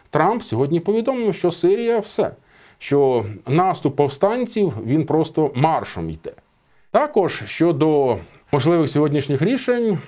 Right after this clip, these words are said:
на перемовинах між, е, Трампом, Зеленським і Макроном, а перед цим ще й Шольцем,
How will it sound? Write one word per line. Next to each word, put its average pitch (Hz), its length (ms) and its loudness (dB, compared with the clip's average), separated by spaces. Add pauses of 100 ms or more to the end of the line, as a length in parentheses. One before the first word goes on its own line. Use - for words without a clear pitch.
(120)
на 147 260 2
перемовинах 139 800 2
між, 123 340 -2
е, 85 420 0
Трампом, 208 460 0
Зеленським 127 640 -2
і 117 100 -2
Макроном, 196 580 0 (240)
а 131 140 2
перед 135 360 0
цим 135 300 2
ще 101 300 0
й 82 100 -6
Шольцем, 110 600 -4